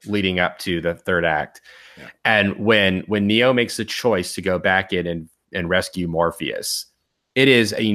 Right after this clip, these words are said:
Speaker 1: it is nonstop till the end of the movie.
Speaker 2: Oh, I know. At least up until about, like, you know, when the, which is funny 'cause Smith kills him. That's when it, so that's when the action pretty much ends.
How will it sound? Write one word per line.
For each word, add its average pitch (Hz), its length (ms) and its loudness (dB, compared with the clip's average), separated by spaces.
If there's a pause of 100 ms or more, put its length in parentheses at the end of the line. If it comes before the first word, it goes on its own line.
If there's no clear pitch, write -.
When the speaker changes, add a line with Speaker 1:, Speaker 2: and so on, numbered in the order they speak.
(140)
Speaker 1:
it 123 140 -2
is 123 120 -4
nonstop 104 840 0
till 101 120 -8
the 87 100 -2
end 82 100 -4
of 78 60 -4
the 78 40 -6
movie. - 460 -12 (200)
Speaker 2:
Oh, 90 80 -8
I 82 100 -6
know. 87 180 -6 (1040)
At 110 60 -4
least 117 180 2
up 117 120 2
until 104 360 0
about, 87 400 0
like, 80 300 -8
you 90 60 -12
know, 78 320 -14 (280)
when 82 400 -12 (580)
the, 117 120 -2
which 120 180 2
is - 100 -2
funny 117 180 0
'cause 95 320 -4
Smith - 320 -2
kills 92 240 0
him. 67 180 -14 (360)
That's 104 180 0
when 95 140 2
it, 90 160 -4
so - 160 -2
that's 107 200 2
when 113 80 2
the 98 100 2
action 98 340 0
pretty 92 160 -2
much 82 180 -6
ends. - 300 -20